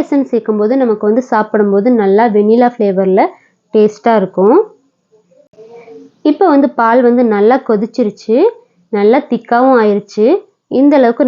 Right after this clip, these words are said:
நல்லா திக்காயிருச்சு. இப்ப வந்து அடுப்பை வந்து நான் ஆஃப் பண்ணிடுறேன். பால் வந்து இன்னும் ஆறுன பிறகு இன்னுமே கொஞ்சம் கெட்டியா இருக்கும். அடுத்து வந்து ஒரு பவுல்ல வந்து பழங்களை சேர்த்துக்க போறேன். இன்னைக்கு வந்து பழங்களை வந்து நான் குட்டி குட்டியா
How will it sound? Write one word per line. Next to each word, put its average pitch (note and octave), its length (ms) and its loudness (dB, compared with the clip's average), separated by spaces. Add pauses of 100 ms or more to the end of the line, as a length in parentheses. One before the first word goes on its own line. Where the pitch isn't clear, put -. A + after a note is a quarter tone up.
நல்லா G3+ 180 0 (100)
திக்காயிருச்சு. G#3 680 -4 (640)
இப்ப F4+ 240 -2
வந்து C4 260 2
அடுப்பை A3 320 -2
வந்து A3+ 200 2
நான் G3+ 220 -2
ஆஃப் - 220 -12
பண்ணிடுறேன். G3+ 540 -2 (880)
பால் D#4+ 280 2
வந்து D4 260 2
இன்னும் C#4 280 2
ஆறுன A#3+ 320 0
பிறகு G#3 300 -2
இன்னுமே A#3+ 380 0 (120)
கொஞ்சம் G#3+ 260 0 (120)
கெட்டியா G3+ 420 -2
இருக்கும். F#3 360 0 (2000)
அடுத்து F#4 280 0
வந்து C4+ 220 2
ஒரு A3+ 160 2
பவுல்ல A3+ 380 0
வந்து A3 140 -2 (100)
பழங்களை A#3 400 0
சேர்த்துக்க - 280 -4 (120)
போறேன். F#3+ 340 0 (800)
இன்னைக்கு D#4+ 280 2
வந்து B3+ 220 0
பழங்களை C4 400 2
வந்து G#3+ 200 0
நான் A3 160 0
குட்டி A3+ 220 -4
குட்டியா A3 300 -2